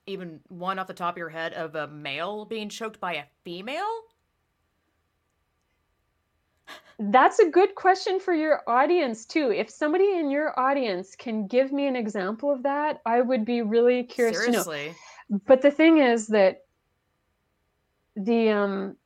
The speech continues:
Speaker 2: so the focus for me is just women and girls, how they're treated and
Speaker 1: Yeah.
Speaker 2: how they're portrayed. So if, so I don't pay much attention to how men and boys are treated. That's just not the focus of my
Speaker 1: Yeah.
Speaker 2: nonfiction writing.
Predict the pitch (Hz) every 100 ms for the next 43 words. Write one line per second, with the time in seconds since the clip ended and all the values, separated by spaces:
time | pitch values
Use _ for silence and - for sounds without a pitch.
0 | - 254 233 220 262 269 285 - 269 226
1 | 208 190 196 - _ - 214 202 175 -
2 | 202 208 - 214 214 208 202 190 185 -
3 | 196 196 220 220 202 190 196 185 185 185
4 | 190 190 - 196 196 180 202 - - -
5 | 254 226 226 - _ _ _ _ _ -
6 | 254 226 - 208 220 240 220 202 208 202
7 | 208 220 - - 196 190 190 - 202 185
8 | - 202 180 190 - 240 262 - - 190
9 | 202 190 190 196 202 _ _ 214 202 185
10 | 190 190 190 180 170 190 208 - - 196
11 | 190 240 285 240 226 - 262 - 226 220
12 | 202 - 196 208 - 202 196 196 196 190
13 | 196 196 202 190 160 190 - 202 190 180
14 | - - -